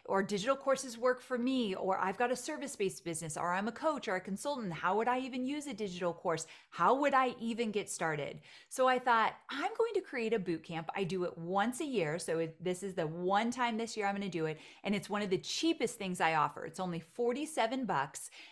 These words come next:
And you get to come in and I do live trainings, all are recorded if you can't make it live, all about how to get started with a digital course, from coming up with a good idea that will make you money, to validating the idea,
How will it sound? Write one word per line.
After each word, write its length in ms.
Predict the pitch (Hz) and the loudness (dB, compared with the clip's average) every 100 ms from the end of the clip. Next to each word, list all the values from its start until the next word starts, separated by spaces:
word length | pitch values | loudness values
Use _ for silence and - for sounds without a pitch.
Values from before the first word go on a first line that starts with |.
| - | -4
And 160 | 196 | 0
you 140 | 202 247 | 2 2
get 140 | 320 | 0
to 80 | 359 | -2
come 220 | 277 233 | -2 -2
in 180 | 208 185 | -2 -4
and 180 | - 185 | -2 0
I 160 | 196 | 0
do 220 | 202 202 | 0 -2
live 680 | 180 175 190 190 220 285 311 | -4 -2 2 4 4 0 -4
trainings, 680 | - - 233 208 160 165 190 - | -8 -6 -4 -2 -2 -4 -6 -4
all 240 | 165 165 185 | 0 2 0
are 120 | 208 | -2
recorded 440 | 262 - 180 175 | -4 -2 -4 -2
if 80 | 180 | -8
you 40 | - | -10
can't 220 | - 180 | -8 -6
make 160 | 202 208 | -6 -6
it 140 | - | -4
live, 300 | 185 156 156 - - - - | -4 -2 -4 -8 -20 -6 6
all 200 | 247 269 | 8 8
about 280 | 247 202 - | 6 4 2
how 300 | - 233 233 | -4 2 2
to 80 | |
get 180 | 240 233 | 2 -2
started 300 | - 202 180 | -2 -2 0
with 160 | 175 165 | -2 -4
a 60 | |
digital 360 | 160 160 151 156 | -6 -6 -4 -4
course, 400 | 151 156 - - - - | -4 -8 -8 -12 -16 -10
from 180 | - 202 | -2 -2
coming 380 | - 269 277 277 | -2 0 0 2
up 140 | 262 | 2
with 160 | 247 220 | 0 -2
a 60 | 180 - | -4 -4
good 180 | - 233 | 6 6
idea 440 | 240 226 202 208 202 | 6 2 2 0 2
that 180 | 190 | 0
will 80 | 190 | 0
make 240 | 185 170 170 | -2 -2 -4
you 80 | |
money, 340 | 170 160 160 160 - - | -2 -2 -2 -6 -12 -10
to 140 | 185 | -4
validating 680 | 180 196 220 262 240 233 220 | 0 4 4 4 0 0 -2
the 140 | 202 202 | -2 0
idea, 480 | 185 170 170 165 | -2 0 0 0